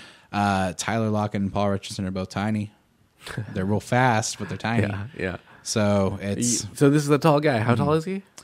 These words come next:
Speaker 1: Uh, he's six-foot-two, so he's no Tanner McAvoy, who's
Speaker 2: <laughs>
Speaker 1: like,
Speaker 2: Who's
Speaker 1: eight, six-foot-twenty.
Speaker 2: breaking skyscrapers.
Speaker 1: Yep.
Speaker 2: Hmm.
Speaker 1: Uh, so he'll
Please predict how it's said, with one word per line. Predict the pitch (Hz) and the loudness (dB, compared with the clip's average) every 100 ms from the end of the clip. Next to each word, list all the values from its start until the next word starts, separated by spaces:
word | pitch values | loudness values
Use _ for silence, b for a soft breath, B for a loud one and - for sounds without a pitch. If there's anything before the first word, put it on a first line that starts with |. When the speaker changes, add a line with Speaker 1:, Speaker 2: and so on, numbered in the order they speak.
| B B B | B B B
Speaker 1:
Uh, | 110 127 127 120 | 4 6 6 4
he's | 135 190 | 2 2
six-foot-two, | - 208 - 165 - 185 127 | 2 0 0 -2 4 4 4
so | - | 2
he's | 113 143 | 0 2
no | 160 | 2
Tanner | - 151 151 131 | 2 2 4 4
McAvoy, | 123 139 98 - - 165 | 2 0 -2 0 2 4
who's | 202 196 | 4 6
Speaker 2:
<laughs> | |
Speaker 1:
like, | 202 196 143 135 - 254 294 208 | 6 6 4 2 0 -6 -4 4
Speaker 2:
Who's | - 165 | 10 10
Speaker 1:
eight, | 151 | 8
six-foot-twenty. | - 151 139 - 151 135 143 | 4 6 6 6 6 10 10
Speaker 2:
breaking | 135 135 127 | 10 10 10
skyscrapers. | 131 131 135 123 104 101 104 104 | 10 10 8 4 2 2 0 2
Speaker 1:
Yep. | 110 120 - 98 - b b b - | 2 0 -2 -18 -20 b b b -10
Speaker 2:
Hmm. | 143 123 104 | -4 -2 -2
Speaker 1:
Uh, | 101 104 | -2 -2
so | 104 107 | 0 2
he'll | 131 143 | 4 4